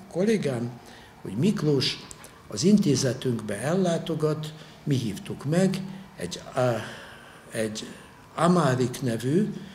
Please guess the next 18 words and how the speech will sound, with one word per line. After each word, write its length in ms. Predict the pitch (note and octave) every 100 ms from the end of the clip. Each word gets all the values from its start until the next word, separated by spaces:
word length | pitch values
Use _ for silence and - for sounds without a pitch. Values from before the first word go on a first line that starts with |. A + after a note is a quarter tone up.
| - -
hát 100 | -
skandin-, 520 | - - C#3 - - -
skandináv-svéd 960 | - C#3+ G2+ G2+ G2+ F#2 - B2+ G2
eredetű 520 | G#2+ G#2 G2+ G2+ -
név, 480 | F#2 A#2 F3 E3+ A#2+
vikingek 600 | A#2 A#2+ B2 A2 G#2+ G#2+
utódja, 440 | F#3 F#3+ F#3 F3+ F3
úgy 120 | E3
látszik, 400 | D#3 D#3 D#3 B2+
de 100 | C#3
Amárik 460 | D3 C3+ G#2+ G2
nevű 320 | A#2+ G#2 F#2+ - - - - -
történész, 800 | F#3 F3 - C3 B2+ A#2+ - - - - -
akit 400 | D#3 D#3 C#3 G#2
a 60 |
szovjet 480 | F#2 D#3+ B2 G2+ F2
állam, 440 | C3 C3 B2 A2+ G#2+ - - - - - - -
eh, 280 | G2+ G2 G2